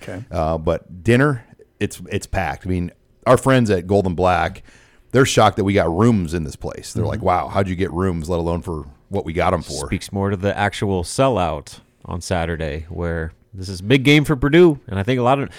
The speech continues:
Speaker 3: isn't this the alumni game? Where,
Speaker 2: It's
Speaker 3: like,
Speaker 2: Parents Weekend.
Speaker 3: Parents Weekend, yeah, and so there's gonna be a pretty decent amount of Nebraska fans traveling too.
Speaker 2: So it should be a great weekend in West Lafayette. It's a fun trip. I think a lot of Nebraska fans generally make their way out there,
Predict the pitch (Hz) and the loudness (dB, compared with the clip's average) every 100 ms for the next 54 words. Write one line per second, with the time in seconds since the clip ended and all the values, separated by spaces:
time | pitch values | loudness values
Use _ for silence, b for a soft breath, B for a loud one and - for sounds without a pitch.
0 | B 143 196 233 185 139 110 151 165 165 | B 2 4 4 6 6 6 2 0 0
1 | 170 170 151 123 117 107 - - 131 120 | 0 0 0 4 6 4 0 0 4 4
2 | 95 92 87 71 123 135 120 - 92 90 | 2 -2 -2 0 4 6 4 0 -2 -2
3 | 87 107 104 104 120 120 170 180 127 - | 0 2 2 2 2 2 0 0 0 0
4 | 110 85 95 85 92 87 87 85 85 92 | -4 -2 -6 -4 -4 -4 -4 -4 -4 -4
5 | - - 80 - - - 82 - 98 - | -6 -12 -12 -12 -12 -12 -12 -10 -12 -14
6 | _ - - 85 85 104 247 330 262 151 | _ -18 -6 -4 -4 0 2 4 6 6
7 | 143 127 120 139 120 101 107 110 117 107 | 6 2 2 0 0 2 2 4 4 4
8 | 117 92 98 107 120 - - 165 170 - | 4 0 2 0 -6 -8 0 2 2 2
9 | 110 110 117 113 147 113 107 113 127 98 | 2 2 -2 -2 -2 0 4 4 4 4
10 | 98 104 110 113 107 92 87 98 107 113 | 4 4 -2 -2 -2 -2 -2 0 2 2
11 | 101 82 90 113 90 92 87 76 90 - | 0 -2 -4 -4 0 0 0 0 -2 0
12 | 123 143 151 | 0 0 -2